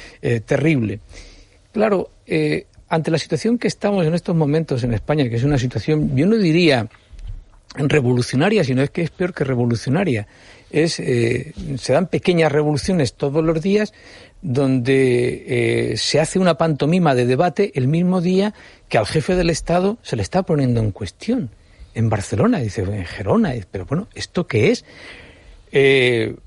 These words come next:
nos levantamos y no puedes ir para ir a la uni-, a Barcelona. ¿Qué me pasará hoy? ¿Quién me va a atacar? O sea, es peor que un proceso, peor que una revolución, porque en una revolución hay un cambio de legalidad, una legalidad por otra. Pero aquí es un proceso revolucionario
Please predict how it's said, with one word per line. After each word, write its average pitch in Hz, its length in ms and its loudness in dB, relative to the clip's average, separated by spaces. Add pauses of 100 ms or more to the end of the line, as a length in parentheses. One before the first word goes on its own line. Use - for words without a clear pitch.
(120)
nos 131 300 0
levantamos 165 760 2
y 135 180 -4
no 135 180 0
puedes 170 380 0
ir 175 200 0
para 135 180 2
ir 151 100 4
a 156 40 4
la 151 100 4
uni-, 151 160 0
a 143 100 0
Barcelona. 143 420 0
¿Qué - 120 -2
me 180 100 2
pasará 123 400 -2
hoy? 160 300 4
¿Quién 175 220 -2
me 156 100 2
va 131 100 2
a 131 40 2
atacar? 123 460 0
O - 20 -20
sea, - 160 -10
es 156 120 -4
peor 175 300 2
que 147 100 -2
un 135 140 0
proceso, 139 500 -2 (320)
peor 139 140 2
que 139 100 2
una 143 140 4
revolución, 135 480 2
porque 127 120 -2
en 123 40 -2
una 135 100 2
revolución 139 480 0 (300)
hay 143 160 0
un 147 100 2
cambio 139 260 2
de 131 80 2
legalidad, 117 480 0
una 120 140 0
legalidad 120 420 2
por 117 120 -2
otra. 110 180 -6
Pero 123 160 -2
aquí 123 140 -2
es 180 100 -2
un 214 140 4
proceso 160 520 -2
revolucionario 131 800 0